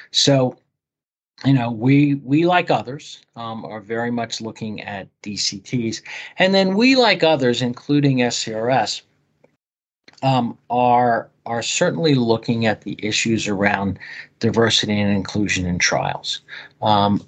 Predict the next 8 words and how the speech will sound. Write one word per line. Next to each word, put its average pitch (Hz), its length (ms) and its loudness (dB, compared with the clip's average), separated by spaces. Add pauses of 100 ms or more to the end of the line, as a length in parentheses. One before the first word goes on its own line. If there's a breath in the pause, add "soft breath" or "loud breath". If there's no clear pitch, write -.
(140)
I 117 160 -2
think - 400 -2 (680)
that 143 440 2 (120)
for 120 480 -2
our 156 400 2
industry 127 840 -2
writ 107 300 -6
large, 110 640 -4